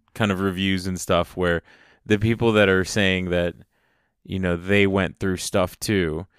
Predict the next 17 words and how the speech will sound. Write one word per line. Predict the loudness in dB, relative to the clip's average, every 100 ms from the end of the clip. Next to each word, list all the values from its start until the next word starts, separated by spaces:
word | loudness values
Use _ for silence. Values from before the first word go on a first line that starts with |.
| _ _ -2
Number | 0 2
one, | 4 4 4
you're | 4 4 4
equating | 0 4 4 4 0 0
whatever | 4 4 4 2
you | 2 0 0
went | 0 0 -2
through | -6 -4 -2 -4 -8 _ -14
with | -4 -2 -2
something | -6 -6 -6 -4
that | -6
somebody | -6 -2 2
else | 4 2
went | -2 -4 -4
through, | -4 -2
which | -2 -4 -6
you | -10